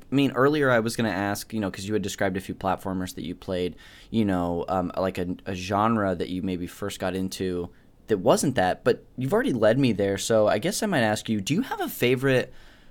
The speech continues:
uh, like, genre of game to this day?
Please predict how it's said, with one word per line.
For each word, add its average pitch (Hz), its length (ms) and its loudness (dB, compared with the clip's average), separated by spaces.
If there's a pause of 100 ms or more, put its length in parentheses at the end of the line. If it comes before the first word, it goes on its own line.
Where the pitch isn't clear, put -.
(120)
uh, 107 300 2 (120)
like, 113 160 -4
genre 104 920 0
of 90 420 -4
game 69 520 -6 (180)
to 135 140 2
this 95 320 -2
day? 62 400 -6